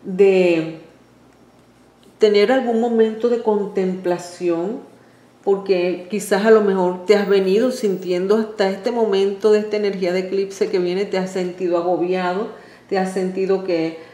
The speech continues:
has hecho mucho sacrificio en tu vida por ti, por los demás, pero, eh, tienes que soltarte de ahí porque, eh, no puedes quedarte en esa manera pensando en todas las cosas que has hecho o no.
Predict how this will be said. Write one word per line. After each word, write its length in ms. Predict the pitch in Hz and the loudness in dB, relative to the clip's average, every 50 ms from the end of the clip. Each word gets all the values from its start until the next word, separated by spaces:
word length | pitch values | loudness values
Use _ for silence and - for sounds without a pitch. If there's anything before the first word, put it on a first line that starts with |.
| - - - | -20 -10 -6
has 280 | 175 185 180 175 - - - | -4 -4 -4 -6 -8 -6 -2
hecho 300 | 190 190 185 190 214 202 | -2 -2 0 0 0 0
mucho 300 | 196 196 196 196 202 196 | 2 0 2 2 0 0
sacrificio 920 | 196 202 190 185 190 185 185 185 185 185 190 185 185 - 190 190 196 190 | 0 -2 -2 -2 -2 -2 -2 -2 -2 -4 -4 -4 -2 -2 -2 -2 0 0
en 160 | 185 180 170 | -2 -2 -2
tu 180 | 175 - 180 165 | -2 -2 -4 -2
vida 420 | 175 190 190 180 190 185 185 - | -2 -2 -2 0 0 -2 0 0
por 260 | 180 170 165 165 - | 2 2 2 0 -2
ti, 220 | - 196 196 196 190 | -4 -4 -4 -2 0
por 140 | - 190 185 | 0 0 2
los 160 | 180 175 175 | 2 0 0
demás, 540 | 175 165 156 160 165 180 196 220 233 226 - - - - - - - - _ | -2 -2 -2 -2 -2 0 0 -2 -2 -4 -6 -12 -18 -20 -20 -20 -20 -6 _
pero, 380 | 226 226 226 240 277 302 311 302 - - - - | 2 4 4 6 4 2 0 -2 -6 -10 -10 -8
eh, 240 | - 196 - - - - - | -8 -8 -8 -10 -16 -20 -12
tienes 320 | - 220 220 220 240 262 262 | -2 0 2 2 2 2 2
que 320 | - 262 262 277 285 285 | 2 2 2 4 2 0
soltarte 760 | 285 - 233 208 190 185 185 - 202 190 196 202 - 226 240 | 0 2 2 2 2 2 2 2 2 2 2 0 0 0 4
de 140 | 240 226 208 | 4 6 6
ahí 360 | 202 202 220 233 269 285 277 - | 6 4 2 2 0 -4 0 2
porque, 680 | 233 202 - - - 185 170 170 165 165 147 - - | 2 2 2 0 -2 -2 -2 0 -2 -4 -6 -8 -8
eh, 240 | - 185 180 175 175 180 | -6 -4 -2 -2 0 0
no 240 | 185 190 185 185 190 | 2 0 0 2 2
puedes 240 | 214 208 220 220 | 2 4 4 2
quedarte 480 | 226 214 190 180 175 170 175 - 202 196 | 2 2 2 2 0 -2 -2 -2 -2 0
en 100 | 185 185 | 0 0
esa 220 | 185 190 - 208 | 0 -2 -2 -4
manera 520 | 190 190 180 175 170 175 175 180 185 196 190 | -2 0 0 2 2 2 0 0 0 -2 -2
pensando 460 | 196 190 180 175 - 170 156 160 170 | -2 -2 -2 -2 -2 -2 -2 -2 -2
en 160 | 175 185 185 | -2 -4 -2
todas 300 | - 190 180 185 190 190 | 2 4 4 4 4 2
las 100 | 185 - | -2 -4
cosas 380 | - 185 185 185 - 196 190 - | -4 -4 -4 -4 -4 -8 -6 -4
que 80 | 175 | -4
has 120 | 175 180 185 | -4 -2 -2
hecho 340 | 175 175 175 - - 185 170 | -4 -4 -4 -6 -4 -4 -2
o 60 | 160 | -2
no. 300 | 165 175 190 233 269 | 0 0 0 -2 -2